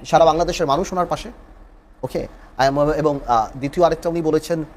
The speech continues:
আহ, যে, যে কাজগুলি উনি করছেন, সংস্কারের যে কাজগুলি হচ্ছেন, প্রত্যেকটা রাজনৈতিক দল ওনার সাথে। তৃতীয় যেটা জাতিসংঘ যে এন্ডোর্সমেন্টটা দিয়েছেন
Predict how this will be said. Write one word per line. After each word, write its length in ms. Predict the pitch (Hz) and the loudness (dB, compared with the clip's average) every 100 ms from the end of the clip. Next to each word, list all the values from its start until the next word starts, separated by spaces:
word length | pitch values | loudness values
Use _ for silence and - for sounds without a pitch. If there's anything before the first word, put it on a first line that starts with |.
| - - | -14 -2
আহ, 240 | 117 117 | 0 0
যে, 160 | 117 127 | 0 -2
যে 100 | 139 | 0
কাজগুলি 400 | 139 143 147 156 | 0 0 -2 -2
উনি 100 | 151 | -2
করছেন, 360 | 147 - 165 | -6 -6 -8
সংস্কারের 460 | 151 139 - 143 127 | -6 -8 -4 -2 -2
যে 120 | 131 | -2
কাজগুলি 320 | 123 117 127 | -2 -2 -4
হচ্ছেন, 280 | 127 127 147 | -6 -6 -8
প্রত্যেকটা 340 | 127 - 135 127 | -8 -8 -2 -2
রাজনৈতিক 420 | 117 135 117 104 | 0 -4 -6 0
দল 140 | 131 | 0
ওনার 160 | 131 131 - | 0 -4 -6
সাথে। 160 | 190 - - - 196 | -10 -10 -18 -6 0
তৃতীয় 320 | 208 269 254 | 2 2 2
যেটা 220 | 233 247 | 2 2
জাতিসংঘ 720 | 131 160 220 202 214 214 262 233 - - - | 2 0 0 -6 -6 -2 0 0 -4 -16 0
যে 100 | 170 | 2
এন্ডোর্সমেন্টটা 580 | 139 165 170 170 160 139 | 2 0 -2 -2 -2 0
দিয়েছেন 380 | 135 131 87 | -2 -4 -8